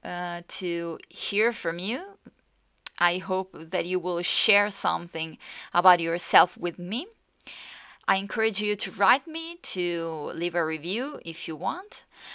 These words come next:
And I hope, I'm very hoping to see my students in person very soon,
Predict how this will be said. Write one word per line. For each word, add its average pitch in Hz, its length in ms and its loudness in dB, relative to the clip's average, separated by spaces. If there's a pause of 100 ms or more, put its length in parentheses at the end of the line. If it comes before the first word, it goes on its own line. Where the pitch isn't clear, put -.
(360)
And 202 400 -2 (100)
I 233 220 10
hope, 196 540 0 (160)
I'm 190 420 -4
very 185 840 -2
hoping 175 600 -4 (360)
to 196 100 -10
see 180 420 -4
my 175 220 -4
students 175 680 -8
in 180 140 -8
person 165 560 -8
very 139 240 -4
soon, - 240 -12